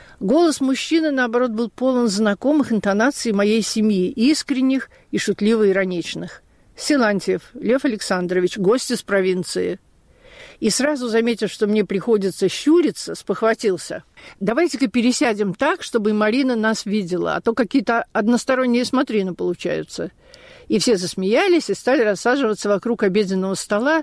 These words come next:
на котором блюда были тоже непривычными, южными. Помидорный салат с постным маслом, кукуруза, сардины и дымящийся в расписной супнице украинский борщ. В манерах Анны Васильевны была дружелюбная приветливость, часто свойственная красавицам.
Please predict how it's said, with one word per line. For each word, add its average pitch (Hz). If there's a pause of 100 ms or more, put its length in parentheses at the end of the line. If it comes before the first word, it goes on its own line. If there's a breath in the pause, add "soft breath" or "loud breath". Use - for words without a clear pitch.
(160)
на 202
котором 233
блюда 226
были 233
тоже 277
непривычными, 254
южными. 185 (160 soft breath)
Помидорный 247
салат 208
с -
постным 202
маслом, 190
кукуруза, 214
сардины 202 (180 soft breath)
и 214
дымящийся 226
в 185
расписной 208
супнице 233
украинский 196
борщ. - (680 loud breath)
В 165
манерах 285
Анны 269
Васильевны 285
была 247
дружелюбная 220
приветливость, 220
часто 226
свойственная 196
красавицам. 180